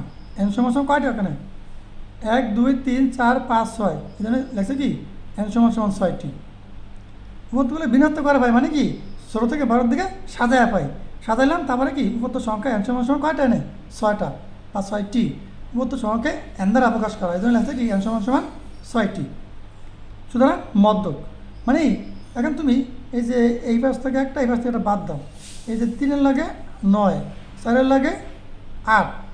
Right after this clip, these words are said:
মাঝখানে আছে কি? পাঁচ আর সাত। তাহলে এই যে প্রথম, দ্বিতীয়, তৃতীয়, তৃতীয় পদ যোগ চতুর্থ পদ, এই যে। সুতরাং মদ্যক তৃতীয় পদ যোগ চতুর্থ পদ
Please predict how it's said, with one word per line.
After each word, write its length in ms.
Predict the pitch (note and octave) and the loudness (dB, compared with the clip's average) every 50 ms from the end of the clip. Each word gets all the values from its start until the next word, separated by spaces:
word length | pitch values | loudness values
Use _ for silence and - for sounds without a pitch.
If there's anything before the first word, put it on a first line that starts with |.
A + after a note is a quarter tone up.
| - - - - | -12 -12 -6 -4
মাঝখানে 260 | G#3+ G#3+ G3+ - C#4 B3+ | -2 -2 0 2 2 4
আছে 100 | A#3+ D4 C4+ | 4 2 0
কি? 100 | D4+ C4 E3 C#3+ C3+ - - - - - - - - - - - - - - - - - - - - - - - - | 0 0 0 -2 -4 -6 -10 -12 -12 -14 -12 -12 -12 -12 -14 -14 -14 -14 -14 -14 -14 -14 -16 -16 -18 -16 -18 -6 -2
পাঁচ 200 | - B3 B3+ A#3+ D4 | 0 0 2 2 2
আর 60 | D4+ A#3+ - | 0 0 2
সাত। 200 | - B3+ A#3+ G3 - - - - - - - - - - - | 4 4 4 4 2 -2 -8 -12 -14 -14 -16 -16 -16 -12 -4
তাহলে 180 | - A#3+ B3 A#3+ - - - - - C4+ | -2 0 0 0 -4 -10 -12 -8 -4 -2
এই 40 | A#3+ | 0
যে 80 | A#3+ B3+ C4+ - - - - - | 2 0 0 -2 -8 -12 -8 -2
প্রথম, 300 | - A#3+ A#3+ A#3+ D4 D#4+ D#4 B3+ | 0 0 0 2 0 2 4 4
দ্বিতীয়, 240 | A#3 C4+ - - D4+ - | 4 4 2 0 0 0
তৃতীয়, 280 | D#4+ D#4+ - - A3+ F3+ C#3+ - - - - - - - - | 0 0 2 2 0 0 0 -4 -8 -12 -14 -14 -16 -6 -2
তৃতীয় 260 | C#4+ B3+ C4 D4+ C#4 - | 0 2 2 2 4 4
পদ 140 | D#4+ F4+ - - - - - - - - - | 4 2 2 -2 -8 -14 -16 -16 -12 -2 2
যোগ 160 | B3 D#4 F#4+ - - - - - | 2 2 2 0 -4 -8 -4 0
চতুর্থ 220 | - C#4 C#4+ A#3 C#4 A3 F#3+ | 2 2 2 2 2 2 2
পদ, 140 | E3 D3 - - - - - - - - - | 0 -2 -6 -10 -12 -12 -14 -14 -14 -10 -6
এই 60 | A3 F#3+ | -6 -6
যে। 60 | D#3+ C#3 C3+ - - - - - | -6 -6 -8 -10 -14 -16 -16 -6
সুতরাং 260 | - A#3 B3+ D4 D4+ B3+ A#3 | 0 2 4 4 6 8 6
মদ্যক 280 | A#3 A3 G3 F#3 E3 C#3 - - - - - - - - - | 6 6 4 0 -2 -6 -10 -12 -14 -16 -14 -14 -14 -10 -2
তৃতীয় 240 | - C4+ B3 D4 D4+ C#4+ | 0 0 2 2 2 2
পদ 120 | D#4+ D#4+ A#3 G3+ A3+ | 0 0 2 4 4
যোগ 160 | C4 D#4+ F4+ - - - - - - - - - - | 4 4 2 0 -6 -10 -12 -14 -14 -14 -14 -6 -2
চতুর্থ 220 | C#4 D4 B3+ A#3+ C#4+ A#3+ | -2 0 2 2 2 2
পদ 140 | A3+ G3+ E3+ | 2 2 2